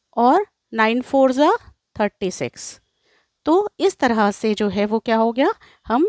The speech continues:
यहाँ पर अब क्या लिखेंगे, four upon nine is equal to पहला इक्विवेलेंट फ्रैक्शन eight upon eighteen is equal to twelve upon twenty seven is equal to sixteen upon thirty six।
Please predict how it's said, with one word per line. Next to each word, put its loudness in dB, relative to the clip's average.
यहाँ -2
पर 2
अब -4
क्या 0
लिखेंगे, -2
four 0
upon -2
nine 2
is -6
equal -4
to 2
पहला 2
इक्विवेलेंट 0
फ्रैक्शन 0
eight -4
upon -2
eighteen -2
is -2
equal 0
to 2
twelve 4
upon -2
twenty -2
seven 2
is 0
equal 2
to -2
sixteen -2
upon 0
thirty -2
six। -8